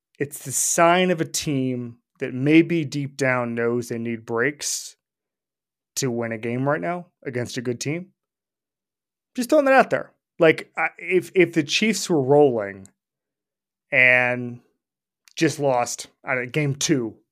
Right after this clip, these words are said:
something like that, and lost in that way, and were generating a great pass rush, plus had the receivers, plus Mahomes was, you know, vintage M V P Mahomes. If that exact same game happens in twenty eighteen or twenty nineteen,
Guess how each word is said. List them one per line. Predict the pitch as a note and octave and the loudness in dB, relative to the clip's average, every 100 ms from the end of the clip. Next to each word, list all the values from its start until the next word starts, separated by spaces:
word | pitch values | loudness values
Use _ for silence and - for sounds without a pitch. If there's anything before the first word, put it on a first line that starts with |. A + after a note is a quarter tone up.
| _ | _
something | - D#3+ C#3+ | -8 -4 0
like | B2 A2+ | 0 0
that, | A#2 G#2 - _ _ _ _ _ _ _ | 0 -2 -4 _ _ _ _ _ _ _
and | D3 C#3+ | 0 4
lost | D3 C#3+ C#3 | 4 4 2
in | C#3 | 0
that | C#3+ C3+ | 0 0
way, | B2+ B2 A2+ G#2+ G#2 _ _ _ C#3+ | 0 0 2 0 -6 _ _ _ 2
and | B2+ B2 A#2+ A#2+ | 4 6 4 0
were | B2+ B2+ | -2 -2
generating | D3+ D3+ D3 C#3 C#3 C#3 C3+ C3 - _ _ _ _ _ _ _ D#3+ | 2 4 4 6 6 4 0 -6 -12 _ _ _ _ _ _ _ -2
a | |
great | D#3+ E3 D#3+ | 4 4 6
pass | D#3 D3 | 4 4
rush, | D#3 C#3+ C#3 - - - | 4 4 4 -2 -14 -10
plus | - C#3+ B2+ - - - - | 2 4 4 2 -2 -6 0
had | D#3 D3 | 2 4
the | |
receivers, | D3 C#3+ D#3 C#3+ C#3+ C#3 C3 | 2 2 0 0 0 0 -2
plus | - C#3+ C3 | -2 0 0
Mahomes | C3 B2 C#3+ D3 C3+ | -2 -2 -2 -2 -2
was, | C3+ C3 C3 B2+ - - _ _ _ _ _ _ _ | 2 4 2 -2 -6 -10 _ _ _ _ _ _ _
you | D#3 | -4
know, | B2+ A#2 | -4 -2
vintage | B2+ D3+ D3+ C3+ | 0 2 2 0
M | C#3 | 0
V | C3+ | -2
P | C3 | -6
Mahomes. | C3+ B2+ C3 D#3 | -4 -2 -2 0
If | C#3+ | 4
that | F3+ | 4
exact | D#3+ C#3+ F3 F#3+ | 4 2 2 4
same | G3 F#3 D3 | 4 4 2
game | C#3 D3+ D3+ | 2 2 2
happens | C#3 C#3+ E3 C#3 | 2 0 -2 -4
in | |
twenty | A#2+ C#3 C3+ | -6 -4 -2
eighteen | C3 C3+ C3+ | -4 -4 -6
or | |
twenty | B2+ C3 A#2 | -6 -6 -4
nineteen, | A#2 B2 F3 F#3+ G3 | -6 -4 -6 -6 -8